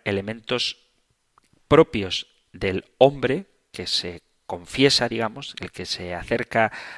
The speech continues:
al sacerdote para recibir la absolución, y un acto del sacerdote que es propiamente la absolución en nombre de Cristo, y además le impone la satisfacción,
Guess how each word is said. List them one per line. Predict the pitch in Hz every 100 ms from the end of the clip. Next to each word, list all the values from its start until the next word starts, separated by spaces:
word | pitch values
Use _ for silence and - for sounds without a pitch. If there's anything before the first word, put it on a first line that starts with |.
| -
al | - 101 101 98 101 95
sacerdote | 110 107 113 120 127 113
para | - 92 92
recibir | 90 - 98 104 110
la | 110 -
absolución, | 107 - 131 131 - 139 151 _ - - - - _ -
y | 139 151 - - -
un | 113 110 -
acto | 110 - - 127
del | 131 - 104 113
sacerdote | 110 - 104 101 - 123 - - _
que | - 98
es | -
propiamente | - 104 101 95 92 - 117 - -
la | 92 90 90 _ -
absolución | 95 - - 98 92 - 120 120 127 - - -
en | 135 120
nombre | 117 123 117 120 - _
de | - 98
Cristo, | - 127 - - 151 - - - - -
y | 123
además | 120 123 120 -
le | 95 98 -
impone | 107 98 120 120 113 113
la | 92 95 98
satisfacción, | - - 92 - 92 - 180